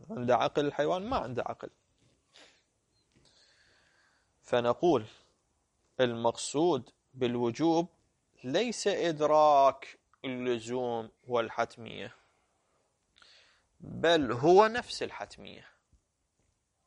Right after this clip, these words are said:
مو إدراك، هو نفس الحتمية. حتمية شنو؟ حتمية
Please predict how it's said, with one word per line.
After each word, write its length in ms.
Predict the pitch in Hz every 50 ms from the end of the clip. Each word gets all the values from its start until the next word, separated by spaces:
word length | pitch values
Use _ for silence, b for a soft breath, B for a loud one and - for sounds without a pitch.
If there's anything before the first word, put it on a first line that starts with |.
| _ _ _ _ _ _ _ _ _ _ _ _ _ _ _ _ _ _ _ _ _ _ -
مو 220 | 131 143 160 139
إدراك، 440 | 127 123 127 110 107 104 - - -
هو 140 | 147 151 131
نفس 380 | 117 127 151 156 - - - - B B B B B B B B B B B B B B B B -
الحتمية. 680 | - 110 - 117 120 120 - 127 127 117 107 110 113 - _ _ _ _ _ _ _ _ _ _ _ _ _ _ _ _ _ _ _ _ _ _ _ _ _ -
حتمية 460 | - - 123 - - 139 147 151 131
شنو؟ 320 | - - 156 139 120 113 110 _ _ _ _ _ _ _ _ b b b b b b b b b b b b b
حتمية 760 | _ - - 123 117 - - 135 147 165 175 180 185 185 180